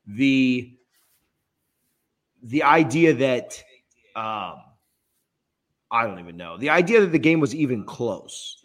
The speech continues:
th-, that it was within four points,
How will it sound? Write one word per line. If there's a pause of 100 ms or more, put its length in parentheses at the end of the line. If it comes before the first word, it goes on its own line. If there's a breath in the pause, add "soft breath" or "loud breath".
(120)
th-,
that
it
was (200)
within (140)
four
points,